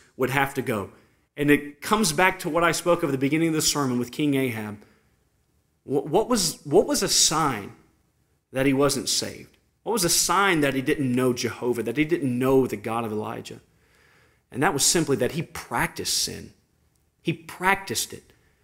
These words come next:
I can imagine that he got up in the morning looking forward to worshiping his gods, looking forward to, to indulging in his sinful practices.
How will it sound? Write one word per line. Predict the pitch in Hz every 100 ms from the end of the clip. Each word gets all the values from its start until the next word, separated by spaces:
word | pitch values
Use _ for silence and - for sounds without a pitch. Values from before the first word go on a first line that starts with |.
| _ _ -
I |
can | -
imagine | 139 156 180 165
that | 151 -
he | 170
got | 151 160
up | 170
in | 170
the |
morning | 165 180 165 123
looking | 175 180 151
forward | - - 156 170 147 113 104 107 - -
to | 123
worshiping | 110 123 123 - 117 104
his | 113 104
gods, | 107 - - - _ _ _ -
looking | 156 185 175
forward | - - - 170 185 139 110 104 - - _ _
to, | - 147 117 - - _
to | - 143
indulging | 131 110 123 123 110 104 104
in | 110
his | 120
sinful | - 127 113 104
practices. | - 104 - 101 - -